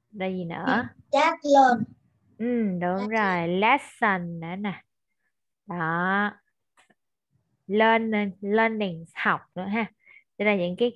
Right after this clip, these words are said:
Speaker 1: keyword giúp mình chọn được từ music. Very good.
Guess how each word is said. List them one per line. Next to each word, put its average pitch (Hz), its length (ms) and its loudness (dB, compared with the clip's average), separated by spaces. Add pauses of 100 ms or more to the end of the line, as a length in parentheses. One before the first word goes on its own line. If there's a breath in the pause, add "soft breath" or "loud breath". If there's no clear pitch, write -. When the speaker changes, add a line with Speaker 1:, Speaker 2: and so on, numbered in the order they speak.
Speaker 1:
keyword 208 520 0
giúp 233 140 -4
mình 208 300 -4
chọn 175 240 -4
được 185 80 -6 (100)
từ 196 100 0 (100)
music. 180 960 2
Very 190 380 -4
good. 180 360 -2